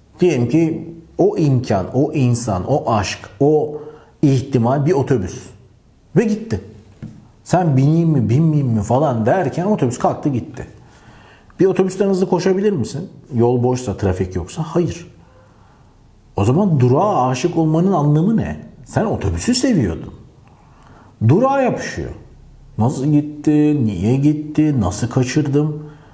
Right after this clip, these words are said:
Durak o ya. <laughs> Durak sadece duruyor. Senin yapman gereken şey ya otobüsün gittiği yöne doğru yürüyeceksen ki aptallık olur.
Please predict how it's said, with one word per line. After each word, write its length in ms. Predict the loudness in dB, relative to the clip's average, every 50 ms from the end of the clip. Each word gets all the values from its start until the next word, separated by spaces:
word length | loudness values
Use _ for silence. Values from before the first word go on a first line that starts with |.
| -20 -20 -20 -12 -6 -2 0
Durak 360 | 2 4 4 2 0 0 -2
o 60 | -2
ya. 280 | -2 -2 -4 -4 -6 -6 -6 -6 -6
<laughs> 200 | -6 -2 0 2
Durak 260 | 2 4 2 2 0 0
sadece 460 | 0 2 2 2 4 2 2 2 2
duruyor. 460 | 2 2 2 4 2 2 0 -2 -6 -12 -16 -18 -20 -20 -20 -20 -20 -20 -20 -20 -20 -20 -20 -20 -20 -20 -20 _ -20 -20 -8
Senin 220 | -4 0 0 2
yapman 320 | 2 0 0 0 0 2 2
gereken 300 | 2 2 2 0 0 0
şey 220 | 0 0 0 2
ya 400 | 2 2 2 2 2 0 -2 -6 -10 -8 -4
otobüsün 480 | -2 0 2 2 0 0 0 0 0 2
gittiği 240 | 0 0 0 0 2 2
yöne 240 | 2 2 2 2
doğru 180 | 2 2 2 2
yürüyeceksen 640 | 2 2 2 2 2 2 2 0 0 0 -2 -4 -4
ki 80 | -4 -4 -4
aptallık 560 | -4 -4 -2 -2 0 0 0 0 -2 -2 -2
olur. 180 | -4 -4 -4